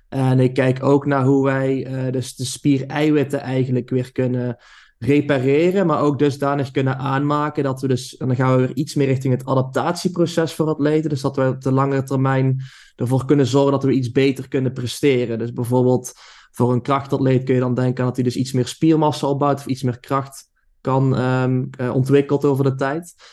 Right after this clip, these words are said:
En voor duurinspanning dat je dus meer, eh, andere soorten eiwitten aanmaakt die gaan helpen om ervoor te zorgen dat je dus,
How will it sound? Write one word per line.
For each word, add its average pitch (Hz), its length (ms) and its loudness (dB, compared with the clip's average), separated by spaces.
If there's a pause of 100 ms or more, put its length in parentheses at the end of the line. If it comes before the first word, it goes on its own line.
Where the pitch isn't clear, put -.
(140)
En 135 120 0
voor 135 160 2
duurinspanning 131 800 2
dat 127 180 -2
je 131 80 0
dus 123 160 -2
meer, 127 340 0
eh, 123 80 0 (120)
andere 135 320 2
soorten 131 280 0
eiwitten 127 380 2
aanmaakt 123 440 0
die 123 100 0
gaan 127 140 0
helpen 123 400 0
om 120 180 0
ervoor 120 200 -2
te - 120 -4
zorgen 123 360 2
dat 123 180 0
je - 60 -2
dus, 120 280 -4